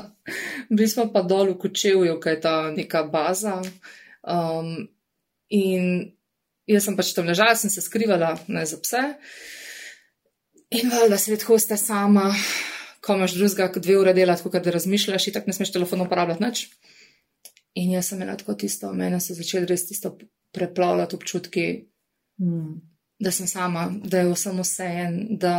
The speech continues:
Speaker 1: da me nihče ne vidi, da me nihče ne sliši. Um, ampak najbolj smešno je pa to, da, da to sploh ni bila realnost.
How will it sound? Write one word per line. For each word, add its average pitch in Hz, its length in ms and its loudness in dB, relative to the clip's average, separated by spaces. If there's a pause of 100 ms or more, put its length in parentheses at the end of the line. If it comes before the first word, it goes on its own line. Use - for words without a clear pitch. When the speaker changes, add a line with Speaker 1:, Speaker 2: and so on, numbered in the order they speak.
Speaker 1:
da 180 180 0
me 180 140 2
nihče 180 400 0
ne 190 160 0
vidi, 190 360 -4
da 202 140 -6
me 185 100 0
nihče 180 300 -2
ne 170 120 -2
sliši. - 600 -4 (800)
Um, 180 480 2 (400)
ampak 208 220 4 (280)
najbolj 220 360 4
smešno 277 300 -2
je - 60 -4
pa 208 80 0
to, 240 280 2
da, 190 160 4
da 190 180 -6
to 233 100 -2
sploh 254 200 0
ni 262 60 6
bila 247 140 6
realnost. 196 760 0